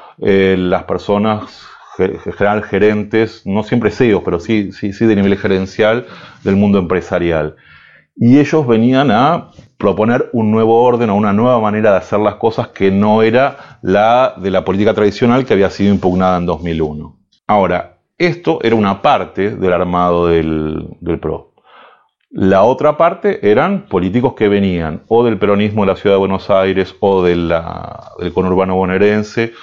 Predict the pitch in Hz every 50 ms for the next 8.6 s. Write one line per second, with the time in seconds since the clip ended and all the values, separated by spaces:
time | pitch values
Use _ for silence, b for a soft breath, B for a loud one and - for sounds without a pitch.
0 | B B B B _ - 113 120 131 131 120 - 95 90 95 90 90 92 92 85
1 | 92 90 92 85 - 107 101 101 101 92 95 95 - - _ 127 131 135 131 113
2 | 110 117 113 - - 104 - 98 90 95 95 87 98 85 98 85 92 90 - -
3 | 85 82 90 95 87 90 95 90 - - 92 90 90 87 - 92 90 92 90 90
4 | 82 87 85 87 87 90 90 95 92 87 - - 120 127 135 B B B B B
5 | B B B B B B - 135 110 - 151 160 143 165 156 170 160 - 113 101
6 | 107 - - 110 110 117 127 135 139 - - 120 113 117 120 117 113 - - 123
7 | 123 123 120 113 107 - - 117 117 113 - 110 113 120 117 - 123 117 - 113
8 | 101 98 101 101 101 101 98 104 110 123 -